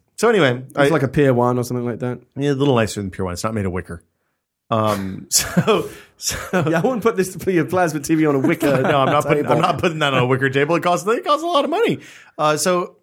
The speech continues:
Speaker 1: I took, I actually took a long time ago and drilled out twelve centimeter holes, uh, and mounted twelve centimeter th-, uh, thermistor controlled, temperature controlled P C fans.
Speaker 2: Yeah, I saw that.
Speaker 1: On the inside and the back,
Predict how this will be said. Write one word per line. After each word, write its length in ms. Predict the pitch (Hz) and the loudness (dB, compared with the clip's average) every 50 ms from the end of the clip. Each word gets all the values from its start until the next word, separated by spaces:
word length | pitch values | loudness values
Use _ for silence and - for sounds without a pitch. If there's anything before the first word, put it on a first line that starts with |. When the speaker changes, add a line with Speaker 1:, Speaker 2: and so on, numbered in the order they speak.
| _ _ - | _ _ -2
Speaker 1:
I 100 | - 208 | -2 -2
took, 220 | 214 - 233 226 214 | 0 0 -2 -2 0
I 220 | 208 208 190 214 | 0 0 2 2
actually 240 | 214 196 - 202 185 | 0 0 -2 -2 -2
took 160 | - 170 - | -2 -2 -2
a 40 | 180 | -2
long 140 | 170 165 151 | -2 -2 0
time 180 | 151 156 160 | -2 -4 -4
ago 320 | 156 139 139 127 120 117 123 | -2 0 2 2 2 2 0
and 260 | 127 131 120 117 113 | -2 -4 -4 -4 -2
drilled 240 | 120 135 131 131 131 | 0 0 2 2 2
out 200 | 123 123 127 - | 2 0 0 0
twelve 240 | - 139 131 131 - | 2 2 2 2 0
centimeter 360 | 131 127 127 123 117 117 101 | -2 -4 -2 -2 -2 -2 -2
holes, 580 | 101 123 123 120 113 110 104 98 92 - - _ _ _ _ _ _ _ _ _ - | -2 -2 -2 0 0 0 0 -2 -4 -8 -12 _ _ _ _ _ _ _ _ _ -6
uh, 260 | 117 117 113 113 110 113 | -4 -2 0 0 -2 -2
and 140 | 117 117 120 | -2 -2 0
mounted 360 | 120 120 120 120 113 113 113 | 0 0 0 -2 -2 -4 -4
twelve 200 | - 135 123 120 | -4 -2 -2 -2
centimeter 680 | - 123 113 113 113 107 110 110 107 107 110 117 - _ _ _ - | -2 -4 -4 -4 -2 -2 -2 0 0 0 -2 -4 -8 _ _ _ -6
th-, 140 | - 123 131 | -6 -4 -4
uh, 160 | 131 117 104 | -2 -4 -4
thermistor 520 | - - 120 120 117 120 - 123 110 104 - | -2 -2 -2 -2 -2 -4 -4 -6 -6 -6 -8
controlled, 340 | 113 104 - 113 107 101 | -12 -10 -6 -6 -4 -2
temperature 320 | - 123 117 120 - - 117 | -2 -4 -4 -4 -8 -12 -10
controlled 680 | - 117 107 - - 113 110 107 104 104 104 101 101 - _ _ _ _ _ _ | -10 -10 -8 -6 -4 -2 -2 0 0 -2 -2 -4 -6 -10 _ _ _ _ _ _
P 140 | - - 135 | -4 -2 0
C 180 | - 196 233 208 | 2 2 2 2
fans. 460 | - 117 104 92 90 90 92 92 131 | 2 2 2 0 -2 -4 -4 -2 -2
Speaker 2:
Yeah, 140 | 165 202 190 | 0 0 0
I 80 | 147 131 | 0 -2
saw 260 | 131 - 175 196 220 | -2 -2 -2 0 0
that. 80 | 185 135 | 0 0
Speaker 1:
On 120 | 143 143 | 0 0
the 120 | 147 147 151 | 2 2 2
inside 500 | 151 147 135 - 170 160 143 143 139 131 | 0 0 0 0 0 2 2 2 0 0
and 100 | 127 120 | -2 -4
the 60 | 117 | -2
back, 460 | 104 165 190 180 151 131 117 - - | -2 0 0 2 2 0 0 -2 -8